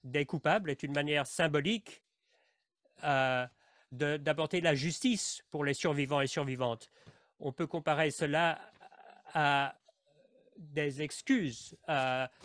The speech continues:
parce que c'est quelque chose, euh, c'est, c'est une forme de justice pour les survivantes. Et ils se sentent, euh, reconnus. Ils et elles se sentent reconnus. Les coupables sont conscients de ce qui est arrivé.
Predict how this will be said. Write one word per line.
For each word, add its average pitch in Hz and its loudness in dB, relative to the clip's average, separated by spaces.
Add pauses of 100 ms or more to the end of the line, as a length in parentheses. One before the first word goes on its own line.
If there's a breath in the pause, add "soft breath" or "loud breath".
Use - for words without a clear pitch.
parce 156 0
que 156 -2
c'est 165 -4
quelque 156 -2
chose, 143 -4
euh, 139 0
c'est, 139 -6
c'est 143 -8
une 139 -6
forme 147 -2
de 139 0
justice 165 -2 (360 soft breath)
pour 151 0
les 143 2
survivantes. 139 -2 (460 soft breath)
Et 170 -4 (200)
ils 135 -6
se - -6
sentent, 175 -2
euh, 175 -2
reconnus. 175 2 (280)
Ils 160 -2
et 175 0
elles 175 2
se 170 -2
sentent 156 0
reconnus. 151 -2 (800 soft breath)
Les 156 0
coupables 165 2 (100)
sont - 0
conscients 185 2
de 147 -2
ce - -8
qui 147 0
est 135 -10
arrivé. 135 0